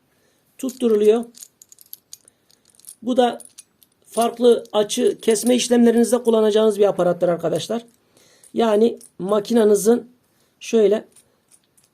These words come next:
uzaklaştırıp yakınlaştırabiliyorsunuz. Ağız yapısına göre ayarlıyorsunuz. Nasıl mı? Şimdi birazdan göstereceğim. Tekrar arkadaşlar bu ürünümüzü yine şu hassas, gerçekten bu vidaya dikkat edin. Veyahut da, e, içine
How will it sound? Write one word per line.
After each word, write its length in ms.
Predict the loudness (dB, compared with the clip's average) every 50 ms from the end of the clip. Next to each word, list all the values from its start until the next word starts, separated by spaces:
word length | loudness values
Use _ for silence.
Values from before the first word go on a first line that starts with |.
| _ _ _ _ _ _ _ _ -12
uzaklaştırıp 580 | -4 -2 -2 -2 -2 -2 -4 -4 -4 -4 -4 -2
yakınlaştırabiliyorsunuz. 920 | -2 -2 -2 -4 -4 -2 -2 -2 0 2 0 0 0 0 -2 -2 -4 -6 -12 _ _ -20 -20 -20 -20 _ _ _ _ _ _ _ _ _ -4
Ağız 300 | -2 0 0 0 0 0
yapısına 380 | 0 0 0 -2 0 2 4
göre 180 | 4 4 4 4
ayarlıyorsunuz. 640 | 4 2 2 2 0 -2 -2 -4 -6 -8 -8 -10 -12 _
Nasıl 420 | -2 -2 -2 0 0 0 0 0
mı? 260 | 2 0 0 -2 -4 -6 -14 _ _ _ _ _ _ _ _ -10
Şimdi 140 | -6 -4
birazdan 320 | -2 -2 -2 0 0 0 0
göstereceğim. 600 | 0 0 0 0 0 0 0 0 0 -2 -2 -4 -10 _ _ -20 -20 -20 _ _ _
Tekrar 280 | 0 0 2 2 2 0
arkadaşlar 540 | 0 -2 -2 -2 -2 -2 -2 -2 -4 -4 -6 -8 -8 -4
bu 180 | 0 2 2
ürünümüzü 560 | 4 4 4 4 2 2 0 0 0 -2 -2 -4 -12 _ _ -20 -20 _ _
yine 300 | -2 0 0 0 0 -2 -6 -10
şu 280 | -10 -8 -4 -2 -2
hassas, 560 | -2 -2 -4 -4 -2 -2 -2 -4 -4 -6 -8 -12 _ _ _ _ _ _ _ _ _ _ _ _
gerçekten 360 | -2 -2 -2 0 0 0 2
bu 100 | 2 0
vidaya 280 | 0 0 0 0 0 0
dikkat 300 | -2 -2 -2 -2 -2 -2
edin. 260 | 0 0 -2 -4 -6 -10 _ _ _ _ _ -4
Veyahut 400 | 0 2 2 2 0 -2 -4 -6
da, 160 | -6 -6 -8 -6
e, 280 | -4 -2 -2 -2 -2 -4
içine 520 | -6 -8 -8 -8 -4 -2 -2 -2 -2 -2